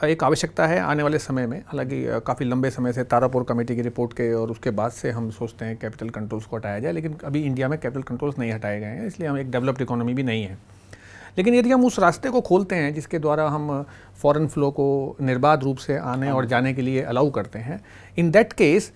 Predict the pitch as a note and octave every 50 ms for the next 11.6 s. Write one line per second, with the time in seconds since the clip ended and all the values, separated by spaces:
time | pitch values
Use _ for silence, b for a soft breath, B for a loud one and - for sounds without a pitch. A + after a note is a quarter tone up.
0 | - - - D3 D#3+ D#3 G3 A3 A3 A3 D#3+ D3+ D3+ - A3 - G#3 D#3+ D#3 D#3+
1 | - G#3 F#3+ E3+ D#3+ - - G3+ G3 F3 D#3+ D#3 D3+ D#3 D3 D#3 D#3 C#3 A2+ -
2 | - C3 B2 - C#3+ C#3+ F3+ A3+ G3+ F#3+ F#3 A3 G#3 D3+ C#3+ D3+ D3+ F3 G#3 G3
3 | D#3 B2+ C3 B2 A#2+ C#3+ F#3+ G#3 E3 C#3+ A#2 A#2 A2 G#2+ G#2+ G#2 - G2+ - -
4 | - G#2 A2 A2 A2 A#2+ C#3+ C#3 E3 D#3+ C#3+ - E3+ D#3+ F3 D3 D3 D3+ E3 E3
5 | E3 E3 E3 E3 E3 B3 B3 - - D3 C#3+ - F3+ E3 - - C#3+ C3+ C#3 C#3+
6 | C#3 - - - - B2+ B2 A#2+ D3 D3+ D#3+ D3+ F3 D#3 C#3+ C3+ C3+ C3+ D#3 D#3+
7 | E3+ F3+ E3 D#3+ C#3 D#3 - F3 E3+ F#3 G#3 A#3 - G#3 G3 G#3 G#3 - - D#3+
8 | D3 E3 D#3 C#3 C3 C3 C#3 D#3 D3 G3 F3+ C3+ C#3 B2 A2 G#2+ G2 F#2 - C#3
9 | E3 F#3+ E3 G#3 G#3 G3+ - F3 F#3 G#3 G#3 F#3 F3 F3 F3+ F3 F#3+ F#3+ F#3 -
10 | G3 F3+ - D#3+ D3+ - F3 E3 D#3+ F3+ F3 E3+ F3+ D#3+ - - E3 D#3+ D3 C#3
11 | C#3 C3 - - G#2 F2+ G2+ F#2 - - -